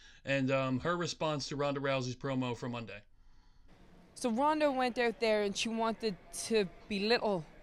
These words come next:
Speaker 2: my path to getting here, and she talked about the, the odd jobs that I've had, and, and, and she talked about, uh,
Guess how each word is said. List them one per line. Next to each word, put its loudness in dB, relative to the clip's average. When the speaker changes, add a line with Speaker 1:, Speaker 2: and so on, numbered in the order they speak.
Speaker 2:
my 0
path 0
to -6
getting 0
here, -4
and -6
she -10
talked -4
about -4
the, -2
the -4
odd 2
jobs 0
that 4
I've 2
had, 6
and, -2
and, -4
and -4
she -6
talked 0
about, 0
uh, 0